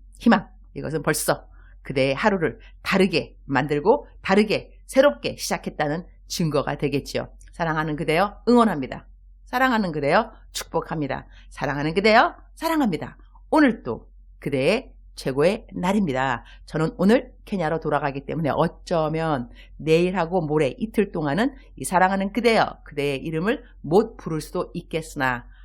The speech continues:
좀 기다리시면 내가 곧 다시 사랑하는 그대여 출석을 부를 것이니까 어쩌면 이틀 동안,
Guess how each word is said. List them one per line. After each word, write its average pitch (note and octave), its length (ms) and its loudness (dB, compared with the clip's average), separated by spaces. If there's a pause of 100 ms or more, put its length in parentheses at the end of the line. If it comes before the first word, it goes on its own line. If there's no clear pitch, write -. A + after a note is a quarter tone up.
좀 D3+ 180 -4
기다리시면 D#3 800 0 (100)
내가 B2 280 -8
곧 - 360 2 (340)
다시 - 520 -10
사랑하는 C3+ 400 -4
그대여 A3 500 0 (180)
출석을 E3 440 -4
부를 C#3+ 240 -6
것이니까 C3+ 640 -2 (360)
어쩌면 - 420 -2
이틀 - 280 -2
동안, D3 260 0